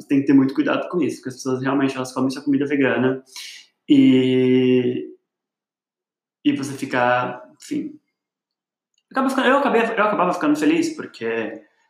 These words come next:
as pessoas comiam minha comida vegana, porque normalmente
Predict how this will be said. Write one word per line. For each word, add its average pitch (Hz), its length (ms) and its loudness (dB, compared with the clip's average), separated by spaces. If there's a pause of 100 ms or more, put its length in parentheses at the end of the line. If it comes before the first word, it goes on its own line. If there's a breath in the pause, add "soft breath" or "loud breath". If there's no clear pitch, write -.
(160 soft breath)
as - 80 -20
pessoas - 240 -10
comiam 127 200 0
minha 120 100 0
comida 120 200 -2
vegana, 139 320 -4
porque - 300 -10
normalmente 196 1300 -2